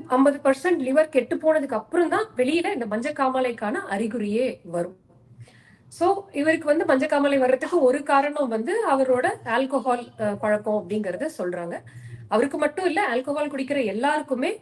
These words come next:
இதே மாதிரி லிவர் கொஞ்சம் கொஞ்சமா செயல்ல இருந்து மஞ்சக்காமாலை வர்றதுக்கான வாய்ப்புகள் அதிகமா இருக்கு.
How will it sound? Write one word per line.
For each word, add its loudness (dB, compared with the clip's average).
இதே -2
மாதிரி -4
லிவர் 2
கொஞ்சம் -4
கொஞ்சமா -2
செயல்ல -2
இருந்து -6
மஞ்சக்காமாலை -2
வர்றதுக்கான -4
வாய்ப்புகள் -8
அதிகமா -10
இருக்கு. -18